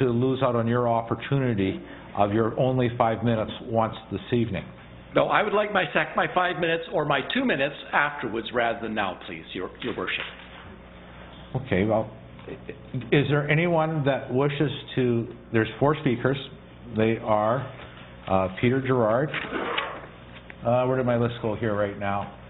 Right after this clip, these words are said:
Speaker 1: Ken Grischuk, Aaron Loris, and Jim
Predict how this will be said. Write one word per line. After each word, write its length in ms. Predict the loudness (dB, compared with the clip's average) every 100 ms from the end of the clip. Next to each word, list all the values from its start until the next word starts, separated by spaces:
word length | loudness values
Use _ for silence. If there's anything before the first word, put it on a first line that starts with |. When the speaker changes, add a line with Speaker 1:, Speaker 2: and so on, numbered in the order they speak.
| -18 -18 -18 -18 -18 0
Speaker 1:
Ken 360 | 4 4 2 0
Grischuk, 540 | 2 2 2 2 2 0 -10 -16 -18 -20 -20 -20 -18 -16 -16 -16 -18 -8 2
Aaron 260 | 4 4
Loris, 380 | 4 4 2 0 -4 -12 -16 -16 -16 -18 -10 -2
and 220 | 0 2
Jim 260 | 2 2